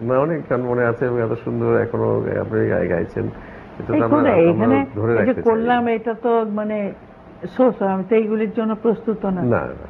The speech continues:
Speaker 1: সেটা
Speaker 2: হুম,
Speaker 1: বটেই।
Speaker 2: এটা করলাম, এটা এইগুলি একটু ভেবে, এ, করলে আরো সুন্দরভাবে। এ, তুম ভুলায় না গায়ে গাইতে গিয়ে তো আমি একদম আকুল হয়ে পড়ি। ওর মানেটা এরকম যে মানুষ যে, আহ,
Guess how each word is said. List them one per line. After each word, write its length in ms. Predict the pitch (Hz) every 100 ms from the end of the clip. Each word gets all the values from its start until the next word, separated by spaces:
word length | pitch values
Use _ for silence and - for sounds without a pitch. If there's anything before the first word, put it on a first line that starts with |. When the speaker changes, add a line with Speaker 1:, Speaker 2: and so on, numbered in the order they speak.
| -
Speaker 1:
সেটা 160 | - -
Speaker 2:
হুম, 140 | 202
Speaker 1:
বটেই। 200 | - 220
Speaker 2:
এটা 140 | 214
করলাম, 500 | 208 240 220 208 226 - - - -
এটা 180 | 220 247
এইগুলি 520 | 247 240 262 262 240
একটু 240 | 247 262
ভেবে, 340 | 214 240 262 269
এ, 280 | 269 - 226 214
করলে 420 | 226 226 233 233
আরো 340 | - 214 220 214 -
সুন্দরভাবে। 600 | 220 214 202 202 196 190 - - - - -
এ, 80 | 180
তুম 240 | 240 247 254
ভুলায় 360 | 262 277 269
না 140 | 269 269
গায়ে 220 | 277 277
গাইতে 340 | 247 240 277
গিয়ে 160 | 254 269
তো 140 | 269
আমি 220 | 254 233 233
একদম 280 | 208 233 220 - 147 - -
আকুল 380 | - 175 - 202
হয়ে 160 | 180 175 170
পড়ি। 180 | 165 170 - - - - - -
ওর 100 | 190 175 165 -
মানেটা 560 | 180 196 233 262 277 285
এরকম 400 | 269 - 185 160 - - - - - - - -
যে 140 | 202
মানুষ 480 | 185 196 226 254 240 - -
যে, 100 | 226 208
আহ, 1160 | 208 - - - - - - - - - 185